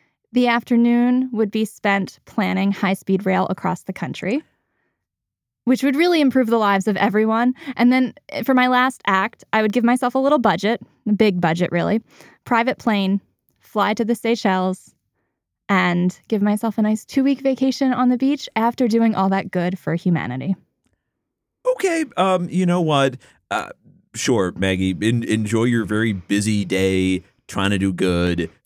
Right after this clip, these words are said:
Speaker 1: I will. I, if I could get all those things done, can you imagine how much better life would be for me <laughs> and women, women around the world?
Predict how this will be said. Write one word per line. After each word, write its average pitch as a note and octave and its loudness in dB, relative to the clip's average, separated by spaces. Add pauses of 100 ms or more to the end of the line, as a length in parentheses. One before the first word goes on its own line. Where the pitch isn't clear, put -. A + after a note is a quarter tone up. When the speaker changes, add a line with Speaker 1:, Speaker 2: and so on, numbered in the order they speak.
(120)
Speaker 1:
I D#4 2
will. E4+ 0
I, C4 2
if C#4 0 (120)
I D#4+ 2
could - -10
get - 0
all A3 2
those A#3+ -2
things C#4+ 0
done, A#3 0
can C#4 -8
you B4 -4
imagine D#4+ -2
how D4+ 2
much C4 -2
better A3 0
life F#3+ -2
would C4 -4
be F4 -2 (440)
for F4+ 4
me A#3 2 (600)
<laughs> - -20
and A3 4
women, G#3 2 (600)
women G#3 4
around G3 2
the G3 2
world? F#3 0